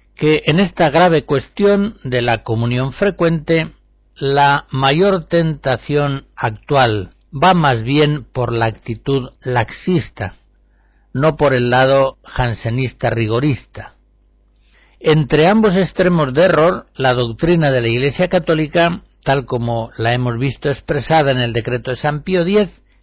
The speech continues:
permanece vigente. La Iglesia hoy, como San Pío diez, el Papa de la Eucaristía,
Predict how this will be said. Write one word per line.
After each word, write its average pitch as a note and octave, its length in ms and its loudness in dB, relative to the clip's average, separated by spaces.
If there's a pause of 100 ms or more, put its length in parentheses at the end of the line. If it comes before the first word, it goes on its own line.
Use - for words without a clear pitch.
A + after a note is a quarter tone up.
(140)
permanece E3+ 1040 0
vigente. G#2+ 920 -4 (1500)
La C#3 180 -2
Iglesia D#3+ 720 0
hoy, G3 440 2 (140)
como B2 400 -6
San C#3 300 -6
Pío D3 220 -2
diez, E3 400 0
el D3 140 -2
Papa D3+ 320 -2
de C#3 80 -2
la C3+ 80 -4
Eucaristía, F3 840 -2